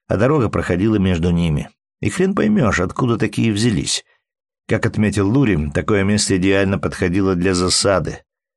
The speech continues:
Если скалы по правой стороне острыми вершинами торчали к небу,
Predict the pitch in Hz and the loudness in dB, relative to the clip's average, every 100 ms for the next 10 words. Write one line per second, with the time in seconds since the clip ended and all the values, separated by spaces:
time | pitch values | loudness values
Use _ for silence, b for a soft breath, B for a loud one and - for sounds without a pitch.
0 | _ _ _ - 107 131 104 - 110 107 | _ _ _ -2 -2 0 -2 0 2 2
1 | 95 92 73 101 101 95 85 - 92 90 | 2 -2 -2 0 2 2 0 -2 0 0
2 | 95 101 92 - - 101 98 - 92 92 | 0 0 -2 -6 -4 -2 -2 0 0 2
3 | 92 - 104 98 90 90 78 - 101 92 | 0 0 0 0 0 -2 -2 0 0 0
4 | 78 104 123 107 80 | -2 -2 0 0 -2